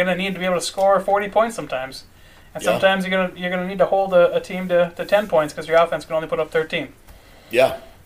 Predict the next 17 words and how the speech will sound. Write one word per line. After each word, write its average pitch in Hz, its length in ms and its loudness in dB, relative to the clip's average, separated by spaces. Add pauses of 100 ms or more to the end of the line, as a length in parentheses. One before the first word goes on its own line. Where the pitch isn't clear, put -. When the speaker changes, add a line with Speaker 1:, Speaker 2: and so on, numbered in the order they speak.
(300)
Speaker 1:
It's, 160 140 -8
Speaker 2:
Yeah. 202 160 -2
Speaker 1:
it's 180 200 -2
like 190 180 8
you 170 60 -2
said, 180 200 6
it, 156 160 4
it, 170 240 -8
it's 160 120 -6
what 180 160 -2
the 185 80 -2
game 175 200 -4
calls 175 320 6
for, 196 240 4
and 151 140 2
sometimes 170 460 -2
it's - 340 -10